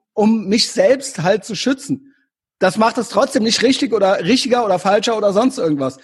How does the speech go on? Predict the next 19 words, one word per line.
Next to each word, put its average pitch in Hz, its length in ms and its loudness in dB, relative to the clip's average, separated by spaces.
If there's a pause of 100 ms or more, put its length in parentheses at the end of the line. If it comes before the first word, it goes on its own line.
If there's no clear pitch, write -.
(180)
Das 160 140 -6
eine 240 260 2
ist 233 180 -4
eine 165 140 -2
rein 226 280 4
persönliche 214 600 0
Auseinandersetzung 185 760 0
damit. 170 400 0 (360)
Es, - 240 -2 (180)
o-, 277 160 2 (100)
oder 330 260 4
du 277 160 0
willst 302 240 -2
ein 240 160 0
Statement 170 460 -2
machen. 131 340 -10 (340)
Das 208 200 -2
wäre 214 260 2
Makro. 156 460 -2